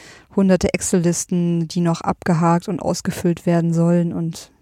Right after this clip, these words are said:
ich denke, es ist so, wie du es beschreibst. Jeder, der so eine Liste erstellt, hat ein Gefühl dafür, ob dieses Ding gebraucht wird und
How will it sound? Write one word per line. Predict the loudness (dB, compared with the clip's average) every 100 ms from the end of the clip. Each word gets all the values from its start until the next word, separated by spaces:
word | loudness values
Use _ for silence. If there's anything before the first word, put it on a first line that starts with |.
| _
ich | -4
denke, | 0 0
es | 0
ist | 0
so, | 2
wie |
du | 2
es | 0
beschreibst. | -2 2 2 2 0 -12 -2
Jeder, | 4 4
der | 6 4
so | 4
eine | 2
Liste | 0 -2 -4
erstellt, | -4 0 2 2 0
hat | -4
ein | -4
Gefühl | -4 0
dafür, | 2 2 0 -2
ob | -2 -4
dieses | -4 -4
Ding | 0 0
gebraucht | 0 2 2 0 -2
wird | -4 -4
und | -4 -4 -4 -12